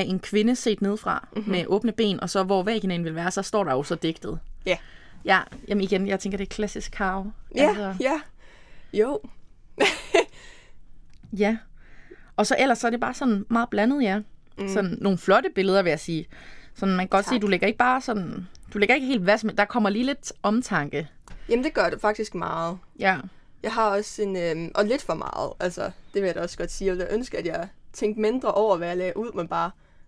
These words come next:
Speaker 2: lagde det ud.
Speaker 1: Ja.
Speaker 2: Ja, men, øhm, men der går også tit lang tid imellem, jeg ligesom poster noget.
Speaker 1: Ja, ja,
Speaker 2: Fordi
Speaker 1: det kan jeg
Speaker 2: at,
Speaker 1: godt se.
Speaker 2: altså, selvom jeg bruger det hver eneste dag, øh, rigtig meget,
Speaker 1: Ja.
Speaker 2: <laughs> Instagram, så er det ikke så meget, jeg sådan selv er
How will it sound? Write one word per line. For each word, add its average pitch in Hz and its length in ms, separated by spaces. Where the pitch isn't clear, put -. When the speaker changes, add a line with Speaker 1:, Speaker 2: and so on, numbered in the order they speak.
Speaker 2:
lagde 180 200
det - 160
ud. 220 160
Speaker 1:
Ja. 175 200
Speaker 2:
Ja, 180 160
men, 208 240
øhm, 180 420
men 208 240
der 226 80
går 226 100
også 269 140
tit 269 180
lang 214 260
tid 226 140
imellem, 214 240
jeg 185 80
ligesom 190 220
poster 214 340
noget. 156 300
Speaker 1:
Ja, 226 60
ja, 220 180
Speaker 2:
Fordi - 360
Speaker 1:
det - 80
kan 226 80
jeg - 80
Speaker 2:
at, 220 60
Speaker 1:
godt - 60
se. - 60
Speaker 2:
altså, 190 280
selvom 269 220
jeg 196 100
bruger 202 180
det 247 80
hver 196 100
eneste 208 340
dag, 170 240
øh, 269 40
rigtig 180 240
meget, 165 260
Speaker 1:
Ja. 156 180
Speaker 2:
<laughs> - 80
Instagram, 180 480
så 226 280
er 208 80
det 220 80
ikke 233 160
så 240 100
meget, 196 280
jeg 185 100
sådan 190 160
selv - 260
er 151 180